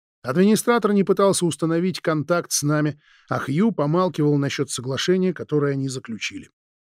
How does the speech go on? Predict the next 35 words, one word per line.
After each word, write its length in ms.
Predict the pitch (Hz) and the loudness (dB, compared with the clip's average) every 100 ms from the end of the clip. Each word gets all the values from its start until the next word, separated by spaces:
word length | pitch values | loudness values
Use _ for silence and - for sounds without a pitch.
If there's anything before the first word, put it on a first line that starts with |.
| _ | _
Это 220 | 185 - | -14 -4
меня 260 | 185 185 180 | 0 2 2
слегка 440 | 165 156 - 156 | 0 -6 -4 -2
напрягало. 600 | 151 143 143 143 131 87 _ _ _ _ _ | -2 -2 -4 -4 -4 -8 _ _ _ _ _
В 60 | - | -10
конце 280 | 123 127 196 | -2 2 4
концов, 380 | 185 170 202 143 | 4 6 6 6
мы 100 | 151 | 2
прибыли 300 | 180 160 156 | 2 2 0
в 60 | |
космический 580 | - 147 170 160 - 151 | -2 -2 -2 -2 -2 -2
док 240 | 156 160 | 0 0
Небесной 400 | 151 143 147 147 | 0 0 0 -2
реки. 260 | 139 127 110 _ _ _ - - | -4 -4 -14 _ _ _ -20 -12
В 60 | - | -2
соответствии 560 | 147 151 233 - 196 196 | 0 2 2 2 2 2
с 120 | 190 | 4
инструкциями 720 | 180 - 220 185 220 208 190 | 2 2 -2 0 2 4 6
Хью, 360 | 170 180 202 - _ _ _ _ | 4 4 4 2 _ _ _ _
Гэндальф 500 | - 202 208 208 175 | 2 2 6 4 2
припарковал 600 | - 151 143 156 160 160 | -2 -2 -2 2 2 2
транспортный 560 | 156 165 - 143 147 143 | 2 0 0 -4 -2 -4
беспилотник 720 | 139 - 147 185 185 190 131 | -4 -2 4 4 4 -2 0
рядом 300 | 143 143 135 | -4 -2 -6
со 120 | 139 | -6
шлюзом. 460 | - 120 104 90 _ _ _ _ _ _ _ - | -6 -10 -16 -20 _ _ _ _ _ _ _ -8
Конечно, 420 | 147 208 - 113 | 0 0 0 -4
наш 180 | 151 127 | -4 -4
беспилотник 640 | 135 - 156 180 131 - | -6 -2 0 0 -2 -8
никак 260 | 131 156 151 | -6 -4 0
не 60 | |
мог 180 | 160 165 | 0 -2
пришвартоваться 720 | 139 135 135 147 160 147 - | -6 -6 -6 -2 -2 -2 -6
к 60 | - | -2
мегаструктуре, 800 | 156 143 - 156 - 240 175 | -2 -2 -4 -8 0 2 2